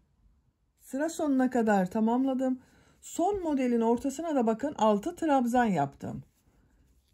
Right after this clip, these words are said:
İpliği tığ üzerine alıyorum. Son trabzanın üzerine bakın, bir trabzan yapıyorum.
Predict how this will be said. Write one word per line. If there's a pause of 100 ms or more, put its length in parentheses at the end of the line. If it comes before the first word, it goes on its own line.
(440)
İpliği
tığ
üzerine
alıyorum. (240)
Son
trabzanın
üzerine
bakın, (1300)
bir
trabzan
yapıyorum.